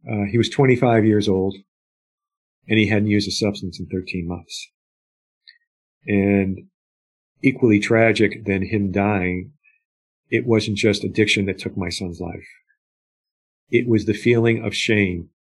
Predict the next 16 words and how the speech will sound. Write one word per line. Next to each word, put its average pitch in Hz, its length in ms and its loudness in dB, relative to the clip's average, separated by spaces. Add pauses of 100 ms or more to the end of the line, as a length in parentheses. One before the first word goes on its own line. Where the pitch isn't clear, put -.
(400)
he 101 180 -4
had 113 180 4
every 110 180 4
morning 104 380 2
when 98 100 0
he 95 80 0
opened 101 280 -2
his 92 100 -4
eyes, - 500 -12 (1000)
feeling 143 260 4
like 120 160 2
an 120 140 -4
outcast 104 560 -2 (120)
all 113 220 2
day 104 160 2
long 98 380 -2